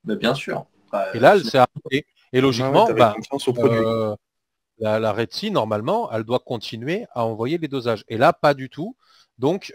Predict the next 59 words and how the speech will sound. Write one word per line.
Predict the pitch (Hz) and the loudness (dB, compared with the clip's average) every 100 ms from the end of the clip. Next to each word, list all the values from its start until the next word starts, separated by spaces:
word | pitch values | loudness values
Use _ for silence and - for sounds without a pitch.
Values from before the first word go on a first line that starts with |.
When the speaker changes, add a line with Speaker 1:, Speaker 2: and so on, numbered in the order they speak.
| 127 | -8
Speaker 2:
euh, | 113 110 | -6 -6
grosse | 110 107 139 | -8 -8 -8
problématique. | - 123 113 110 110 - 220 - - | -8 -8 -6 -6 -8 -10 -14 -14 -10
Euh, | 117 110 107 107 107 | -8 -6 -4 -6 -4
ouais, | 113 139 - _ _ - | -2 -2 -4 _ _ -8
S | 123 - | -8 0
A | 127 | 0
V, | 120 156 196 - 123 | 2 2 0 -4 -6
euh, | 120 110 110 110 110 | -4 -4 -4 -6 -6
il | 120 | -2
y | |
a | 135 | -2
un | |
souci. | - 127 - 104 _ _ _ _ _ _ _ _ | -4 -12 -14 -18 _ _ _ _ _ _ _ _
Speaker 1:
Ouais, | 120 151 165 | 4 6 6
ouais, | 165 147 | 4 -2
va | 113 | -2
falloir | - 120 113 | -4 -6 -4
que | |
j'envoie | 110 110 120 | -6 -4 -4
un | |
mail. | 143 156 113 | -4 -4 -4
Alors, | 113 120 | 0 0
est-ce | 120 | 0
que | - 135 | -4 -8
c'est | 131 | -4
une | 127 123 117 | -4 -2 -4
question | 131 123 - 139 | -4 -8 -8 -14
de | 123 113 | -10 -10
configuration, | - 139 - 127 127 120 - - 117 117 | -10 -12 -12 -8 0 0 0 -8 -10 -6
de | 107 | -6
mode, | 104 117 123 113 | 2 6 6 4
de | 107 | -4
ceci, | 113 123 - | -6 -8 -12
de | 113 | -14
cela ? | 104 110 131 143 _ _ - | -12 -4 -2 -2 _ _ -10
Je, | 104 107 101 | -2 -2 -2
je | 107 | -4
sais | - | -4
pas. | 120 165 | 2 2
Donc, | 147 113 | 2 -2
c'est | |
pour | - 123 | -4 -6
ça | |
que | - | -4
je | 110 | -4
vais, | 107 98 | -4 -4
je | 101 | -6
vais | |
essayer | 101 - | -6 -6
de | 107 | -6
les | 107 | -4
contacter | 113 117 117 127 | -2 -2 0 -4
pour | - 107 | -4 -2
avoir | 110 | -2
un | |
peu | 107 - | -4 -10
plus | - 120 104 | -14 -14 -10
de, | 104 101 98 - | -10 -8 -10 -12